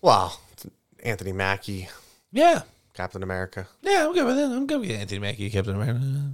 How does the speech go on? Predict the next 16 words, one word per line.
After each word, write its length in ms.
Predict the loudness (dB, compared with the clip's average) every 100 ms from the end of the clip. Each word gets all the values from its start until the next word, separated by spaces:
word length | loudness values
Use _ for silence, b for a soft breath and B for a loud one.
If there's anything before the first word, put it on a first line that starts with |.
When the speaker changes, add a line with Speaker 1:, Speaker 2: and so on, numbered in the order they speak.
| -8
Speaker 1:
I, 160 | -8 -2
I 120 | 2
wasn't 400 | 4 4 2 -2 -2
a 80 |
fond 540 | -6 0 2 4 4 4
of 240 | 2 0
the 140 | -4 -6
writing 680 | -2 2 2 2 -2 -4
of 160 | -6 -6
the 100 | -10
show. 600 | -8 -10 -8 -6 -6 -6
It 80 | -2
was 220 | -2 -2
fine 460 | -4 2 4 6 4
on 100 | 2
action. 640 | 2 2 -2 -4 -4 -6